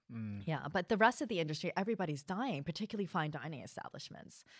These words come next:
Speaker 2: It's very, very worrisome for the future of hospitality, what's going on right now.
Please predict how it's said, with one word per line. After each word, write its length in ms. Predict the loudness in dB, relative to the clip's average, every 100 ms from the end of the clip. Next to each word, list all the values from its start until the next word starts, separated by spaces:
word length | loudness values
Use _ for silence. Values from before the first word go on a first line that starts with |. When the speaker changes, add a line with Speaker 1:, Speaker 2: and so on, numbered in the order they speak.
| -16
Speaker 2:
It's 380 | -4 -4 -2 -8
very, 560 | -6 2 6 8 8 6
very 220 | 4 4
worrisome 720 | 2 2 2 0 -2 -2 -2
for 220 | -4 -2
the 80 | -2
future 360 | -2 -4 -2 -4
of 80 | -4
hospitality, 680 | -8 -8 -8 -6 -6 -6
what's 180 | -6 -8
going 220 | -8 -8 -8
on 140 | -10 -10
right 120 | -12
now. 260 | -10 -10